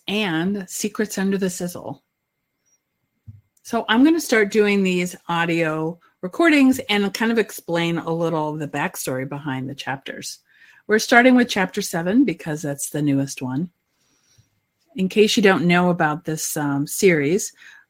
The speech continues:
it is a s-, series about two sisters who have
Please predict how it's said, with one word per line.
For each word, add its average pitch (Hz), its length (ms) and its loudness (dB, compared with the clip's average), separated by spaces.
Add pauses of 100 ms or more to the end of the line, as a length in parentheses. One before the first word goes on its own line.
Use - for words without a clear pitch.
(220)
it 175 220 2
is 170 360 2 (100)
a 170 60 -2
s-, - 420 -8
series 185 640 2
about 156 380 -2
two 240 220 0
sisters 165 840 -4 (1040)
who 233 160 4
have 180 400 0